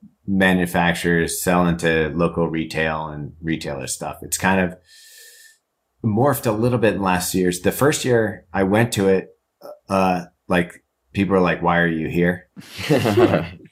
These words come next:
Speaker 1: I'm like, "I wanna see the new shoes and stuff." And, uh, n-, now you go and we'll see people like Kafuzi. You'll see people like Tommy Runs. You'll see he, Ben. I tried to talk Ben and, and, uh, Emily into coming, but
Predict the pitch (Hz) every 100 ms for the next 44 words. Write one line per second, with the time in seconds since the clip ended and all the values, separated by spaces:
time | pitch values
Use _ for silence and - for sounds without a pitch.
0 | _ _ _ - 92 87 80 85 - 95
1 | 101 104 107 - 110 107 110 117 110 123
2 | 131 123 104 - 101 87 _ _ - -
3 | - - 101 101 98 101 101 98 92 -
4 | _ - 104 98 104 95 95 95 92 87
5 | 87 90 87 85 - 90 87 90 90 87
6 | 87 87 82 - _ _ - 101 87 82
7 | 82 73 78 78 76 _ _ _ - 87
8 | 87 85 87 87 85 85 90 85 87 85
9 | 82 85 78 82 80 87 78 87 - 95
10 | 90 87 101 98 95 87 113 107 98 95
11 | 101 101 95 87 87 90 85 87 85 101
12 | 101 90 87 78 - 85 90 82 80 -